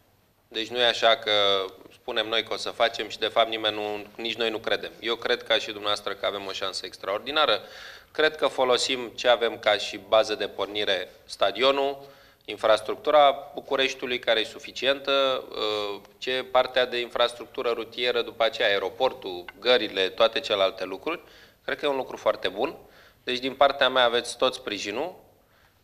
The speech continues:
Din partea tuturor miniștrilor și a celorlalte instituții și cu primăria lucrăm foarte bine și cu toată lumea. Acum, de aceea l-am desemnat pe domnul vicepremier Oprea, că trebuie făcute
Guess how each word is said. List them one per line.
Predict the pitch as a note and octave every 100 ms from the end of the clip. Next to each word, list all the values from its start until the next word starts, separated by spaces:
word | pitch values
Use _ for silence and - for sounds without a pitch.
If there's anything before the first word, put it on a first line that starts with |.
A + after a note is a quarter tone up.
| _
Din | A2+ C3
partea | C#3+ C#3+ C#3 C3 A#2+ A2+ G2+
tuturor | - - A#2+ A#2+ A#2+ A2
miniștrilor | G#2+ A2 A2 - G#2 G2+
și | -
a | G2+
celorlalte | - G#2+ G#2 G2+ -
instituții | G2 - F#2+ - C3+ G#2+
și | -
cu | -
primăria | - G#2 B2 D3 B2+
lucrăm | B2 B2 A#2
foarte | A#2 - A2+
bine | A2 A2+
și | G#2 -
cu | -
toată | A#2 G#2+
lumea. | A2 G#2 D#3 F#3+ - - - - -
Acum, | C#3+ - G3+ F3 E3+ - - - _ - _ _ _ _ _ _
de | C3+
aceea | C3 D3
l-am | C#3 B2+
desemnat | A2+ A#2+ A#2 A2
pe | A2
domnul | G#2+ G#2+
vicepremier | G2+ - G2 G#2 G#2 A#2
Oprea, | D3+ D#3 C#3+
că | D3
trebuie | D3 D#3
făcute | C#3+ C3+ - - D3 C#3+ -